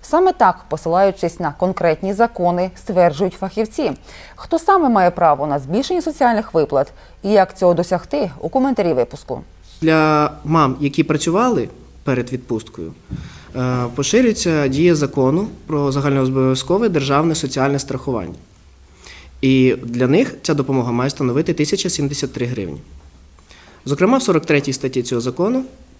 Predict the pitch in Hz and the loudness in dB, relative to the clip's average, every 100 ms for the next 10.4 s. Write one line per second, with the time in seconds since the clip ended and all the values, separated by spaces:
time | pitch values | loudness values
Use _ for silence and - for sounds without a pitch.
0 | - - - - 175 220 156 139 135 123 | -20 -20 -14 -6 -2 2 2 0 -4 -4
1 | 151 143 156 139 127 127 127 120 117 117 | -2 -2 0 0 0 -4 -4 -4 -4 -6
2 | 113 113 117 214 247 175 135 127 120 120 | -6 -6 -2 0 0 0 -4 -4 -6 -2
3 | 180 196 180 - - - - - 127 123 | -2 -2 -4 -10 -16 -16 -14 -6 -4 -2
4 | 120 - 127 127 139 185 185 143 131 - | -4 -6 -2 0 2 0 -2 -4 -6 -2
5 | 135 131 127 107 98 80 - - - - | -2 -2 -4 -6 -10 -14 -20 -20 -20 -12
6 | 123 143 208 196 185 175 180 - - 131 | -2 0 2 2 2 0 -2 -10 -8 -4
7 | 147 143 131 135 127 123 117 117 110 90 | -4 -4 -4 -4 -6 -6 -10 -10 -10 -12
8 | - - - - - - 131 127 127 - | -14 -18 -20 -20 -12 0 2 4 2 0
9 | 160 143 131 131 127 120 117 120 117 117 | 2 2 0 -2 -2 -2 -4 -8 -8 -8
10 | - 113 170 | -8 -2 -2